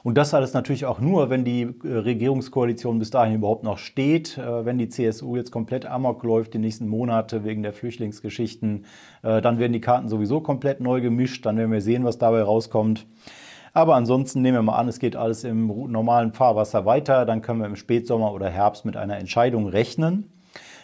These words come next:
Wir haben jedenfalls vorsichtshalber schon mal eine Session auf unserer Cannabis-Normalkonferenz im November für kommunale Cannabis-Modellprojekte reserviert. Man weiß ja nie, vielleicht kommt ja doch noch, äh, was zustande da im Bundestag. Mal sehen.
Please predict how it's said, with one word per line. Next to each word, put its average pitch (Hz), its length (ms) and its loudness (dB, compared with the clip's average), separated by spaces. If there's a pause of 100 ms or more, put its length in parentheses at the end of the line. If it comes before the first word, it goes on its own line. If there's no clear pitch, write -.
(100)
Wir 123 100 4
haben 190 100 4
jedenfalls 156 380 2
vorsichtshalber 151 640 0
schon 131 160 -4
mal 117 80 0
eine 113 100 -2
Session 151 420 -4
auf 127 240 -2
unserer 120 240 -2
Cannabis-Normalkonferenz 120 1800 0 (100)
im 123 160 -6
November 117 640 2 (300)
für 160 420 2
kommunale 131 640 2
Cannabis-Modellprojekte 120 1200 -2
reserviert. 110 800 0 (140)
Man 120 160 0
weiß 139 180 4
ja 117 140 4
nie, 123 240 0
vielleicht 110 420 2
kommt 113 220 -4
ja 113 100 0
doch 113 240 -2
noch, 107 340 -2
äh, 101 280 -8
was 113 200 0
zustande 120 540 0
da 107 240 2
im 104 140 -6
Bundestag. 107 640 0
Mal 101 180 -6
sehen. 92 380 -6